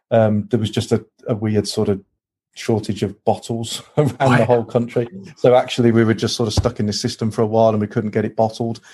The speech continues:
Speaker 2: Yeah.
Speaker 1: And obviously, we weren't a priority for, um, 'cause, you know, not being a repeat customer. So we could, it probably took about four weeks, but you could do it quicker than that, really.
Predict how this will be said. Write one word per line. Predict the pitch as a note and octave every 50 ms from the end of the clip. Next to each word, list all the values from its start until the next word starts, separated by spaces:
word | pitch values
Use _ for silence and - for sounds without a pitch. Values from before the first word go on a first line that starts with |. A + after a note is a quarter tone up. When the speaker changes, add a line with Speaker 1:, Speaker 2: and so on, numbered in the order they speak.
| - - -
Speaker 2:
Yeah. | F#2+ G2 F#2+
Speaker 1:
And | A#2 A2
obviously, | A2+ A2+ A2+ - - A2+
we | G#2 G#2
weren't | G2+ G#2 G#2 G#2
a | F#2+
priority | - _ A2 G#2+ G#2+ G#2+ G#2+ G2+ G2+ - G#2+ G#2
for, | F#2+ - - G#2+ G#2+ G2+ F#2+ F#2+ -
um, | A2 G#2+ G#2 G2+ G2+ G2+ G2+ F#2+ - _
'cause, | - A#2 G#2+ G2 -
you | A#2+
know, | G#2+ G2+
not | G2 G2+ G#2+ -
being | - G#2 G#2
a | G#2 G#2
repeat | G#2 G#2 G#2 - G#2 G#2+
customer. | - A#2+ A2+ - - A#2+ A#2 A2+ A2+ - - - - _ _
So | _ - - A#2+ A2
we | G#2+ A2+
could, | - - C#3 C3 B2+ -
it | D3+ - -
probably | - - F#3+ D#3+
took | - D#3+ -
about | C3+ - G#2 -
four | - D#3 D#3 D3+ D3
weeks, | C#3 D3+ D3+ D3+ C#3+ -
but | - - B2+ G#2 G2+ C3
you | C3+ B2+
could | A#2 - D3 G#2+ -
do | G#2+ G2+
it | G#2 -
quicker | _ - A2+ - - G2
than | G2+ F#2+
that, | F#2+ F#2 F#2+ _
really. | G2+ G2+ G2+ G2+ G2+